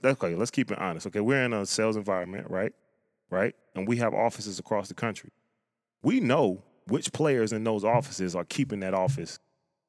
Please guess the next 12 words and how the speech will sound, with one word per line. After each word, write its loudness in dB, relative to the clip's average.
at 4
the -4
top 2
of -6
whatever 2
it -4
is. -10
We 4
know 6
that. 0
But 4
that 2